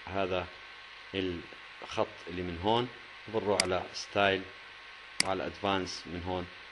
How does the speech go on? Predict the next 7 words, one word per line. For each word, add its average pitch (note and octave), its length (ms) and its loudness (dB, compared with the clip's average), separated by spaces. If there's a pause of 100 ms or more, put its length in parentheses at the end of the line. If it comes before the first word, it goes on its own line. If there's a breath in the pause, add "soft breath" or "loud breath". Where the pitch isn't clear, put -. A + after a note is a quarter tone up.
(120)
والآن G2 380 2
بنبدأ E2+ 240 -4
نختار F2+ 440 2 (200)
بالمارجن F2+ 1200 0
من G2+ 220 0
هون. B2 200 2 (460)
نقدر G2 340 4